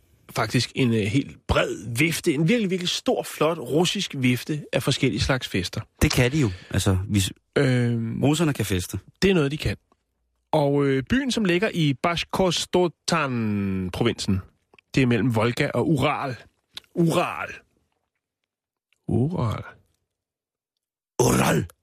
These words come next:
Speaker 1: Åh. Nå. Øhm,
Speaker 2: <laughs> Mm, ja.
Speaker 1: Der er nogle af de ting, som man, øh, erhverver sig ved i den her by. Det er, øh, at man blandt andet har en helikopterfabrik.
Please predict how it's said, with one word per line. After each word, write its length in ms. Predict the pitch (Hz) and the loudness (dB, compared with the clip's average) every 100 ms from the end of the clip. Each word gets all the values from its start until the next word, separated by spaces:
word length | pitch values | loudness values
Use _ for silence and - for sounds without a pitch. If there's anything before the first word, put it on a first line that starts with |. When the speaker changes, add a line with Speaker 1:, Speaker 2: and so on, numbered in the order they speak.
| _ _ _ _ _ _ - | _ _ _ _ _ _ -4
Speaker 1:
Åh. 240 | 107 92 82 - - | -4 -2 -6 -12 -4
Nå. 180 | 139 110 - - - - 156 | -2 -2 -4 -8 -6 0 2
Øhm, 920 | 151 135 107 117 113 107 98 87 80 | 2 2 0 0 -2 -2 -2 -2 -2
Speaker 2:
<laughs> 40 | 104 - _ - - _ | -4 -6 _ -20 -20 _
Mm, 220 | 101 101 95 _ - | -6 -6 -6 _ -4
ja. 140 | 101 101 - _ _ _ _ _ _ _ _ _ _ _ _ _ _ - | -2 -2 -6 _ _ _ _ _ _ _ _ _ _ _ _ _ _ -2
Speaker 1:
Der 80 | 175 | 0
er 240 | 185 185 | 0 0
nogle 200 | 196 196 | 0 0
af 60 | 208 | -2
de 120 | 196 | -4
ting, 280 | - 214 202 | -2 -2 0
som 160 | 208 | 0
man, 280 | 185 165 147 | 0 0 0
øh, 260 | 127 95 71 - _ | 0 0 -2 -6 _
erhverver 380 | 160 139 147 113 | -2 0 0 -2
sig 160 | 156 131 | -2 0
ved 120 | 107 107 | -2 -2
i 60 | - | -2
den 140 | 120 | 0
her 140 | 104 107 | 0 0
by. 260 | - 104 - _ _ - - - - | 0 -2 -6 _ _ -20 -18 -16 -2
Det 160 | 180 214 - | 0 0 0
er, 320 | 160 123 104 | 0 2 0
øh, 460 | 95 92 87 82 - - - _ _ _ _ _ - | -2 -2 -4 -6 -8 -8 -14 _ _ _ _ _ -2
at 80 | 120 | 0
man 120 | 110 | 0
blandt 220 | 104 101 | 0 0
andet 180 | 104 123 | 0 0
har 140 | 127 | 0
en 140 | 107 104 | -2 -2
helikopterfabrik. 1080 | - 107 - - - 233 - 226 - - | 0 0 0 -4 -2 -2 0 0 -2 -6